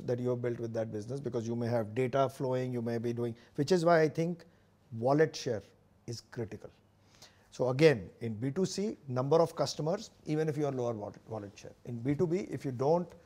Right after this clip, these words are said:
land and expand and you don't increase your wallet share, you are at risk, because your customers can go and target.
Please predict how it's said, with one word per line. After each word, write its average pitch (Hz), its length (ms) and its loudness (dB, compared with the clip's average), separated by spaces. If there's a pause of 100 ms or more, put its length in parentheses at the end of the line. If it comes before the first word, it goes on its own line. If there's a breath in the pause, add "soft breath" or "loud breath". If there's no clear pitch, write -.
(480 soft breath)
land 147 360 2
and 160 80 0
expand 120 540 -4 (280)
and 120 100 -8
you 120 120 -2
don't 143 340 0 (480)
increase 139 400 -2
your 135 80 0
wallet 117 260 -4
share, 107 180 -6
you 104 120 -4
are 107 80 0
at - 160 -10
risk, 98 220 -12 (100)
because 113 200 -6
your 107 100 -6
customers 139 440 -4
can 123 200 -8
go 120 120 -6
and 165 100 -8 (120)
target. 113 420 -6